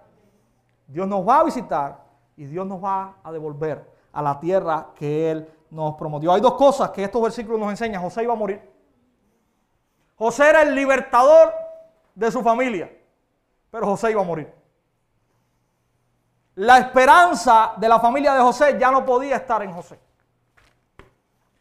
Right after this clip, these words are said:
Y José ha-, hace algo magistral. José quita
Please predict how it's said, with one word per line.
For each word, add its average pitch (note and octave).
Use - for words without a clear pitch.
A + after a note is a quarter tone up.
Y F3
José F3+
ha-, A3
hace G#3+
algo A3
magistral. F3
José G3+
quita A#3+